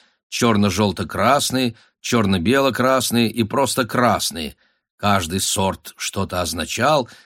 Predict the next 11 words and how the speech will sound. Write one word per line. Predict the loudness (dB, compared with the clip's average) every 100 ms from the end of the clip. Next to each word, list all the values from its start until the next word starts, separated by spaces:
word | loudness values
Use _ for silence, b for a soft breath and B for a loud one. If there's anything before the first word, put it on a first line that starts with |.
| B
а | -2
смешнее | 0 2 0 0 -2 -2
всего — | -2 -4 -4 -6 -8 _ _ _ _ _ _
Это | -2 -2
что-то | -4 -4 -2 0 0 -2
кого-то | -2 -2 0 0 0 0
могло | 0 2 2
волновать | 2 2 2 -2 0 -2 -4
гордостью | -6 2 2 2 -4 -6 -4 -4 -4
или | 0 2 2
злобой. | 0 0 0 0 -2 -4 -6